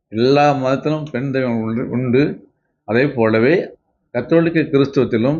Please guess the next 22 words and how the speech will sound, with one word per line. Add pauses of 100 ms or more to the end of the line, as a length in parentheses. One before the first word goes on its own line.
(360)
அன்னை
மரியாளுக்கு
மிக
முக்கியமான
ஒரு
இடம்
கொடுக்கப்பட்டிருக்கின்றது. (540)
இது
எல்லா
மதத்தை
சார்ந்தவர்களும்
ஏற்றுக்கொள்கின்ற
ஒரு
உண்மை. (560)
எனவே
தான் (320)
ஆரோக்கிய
அன்னை
என்றாலே (960)
எல்லா
மக்களும்
ஏற்று